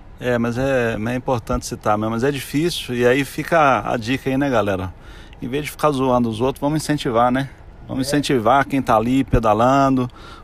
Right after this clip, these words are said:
Speaker 1: ou às vezes tá com alguma dificuldade, um iniciante que às vezes cai, em vez de fazer a piada com,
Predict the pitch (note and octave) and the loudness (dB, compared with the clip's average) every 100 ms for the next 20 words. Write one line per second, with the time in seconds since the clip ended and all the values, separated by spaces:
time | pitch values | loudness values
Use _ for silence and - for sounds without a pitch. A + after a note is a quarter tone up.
0 | - B2 B2+ B2 C3 - B2 A#2 B2+ - | 0 0 0 0 0 0 0 2 0 0
1 | B2 A2 G2+ B2 B2+ A#2+ B2 B2+ - C3+ | -2 -2 2 4 4 2 2 0 0 0
2 | C#3 C#3+ - A#2+ B2 C3 - B2+ C#3 C#3 | 2 0 0 -2 0 -2 0 4 4 4
3 | B2+ A#2 B2 A#2+ C3+ - B2 C3+ - B2 | 0 -6 -6 -4 -2 0 2 2 2 2
4 | B2 B2 A2 A#2+ A2+ | 4 4 0 -2 -2